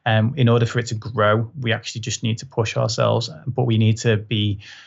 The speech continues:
we need to push ourselves in a way where we're conscious about what we're, uh, conscious about the fact that we're doing it, and we're okay with the fact that it can feel difficult,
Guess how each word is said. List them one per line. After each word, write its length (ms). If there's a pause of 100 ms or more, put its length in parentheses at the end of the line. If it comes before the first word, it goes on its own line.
(140)
we 100
need 100
to 80
push 300
ourselves 400
in 60
a 80
way 280
where 220
we're 100
conscious 540
about 280
what 240
we're, 140 (100)
uh, 140
conscious 440
about 120
the 80
fact 160
that 60
we're 100
doing 280
it, 180 (540)
and 160
we're 200
okay 340
with 160
the 60
fact 260
that 160
it 140
can 160
feel 340
difficult, 640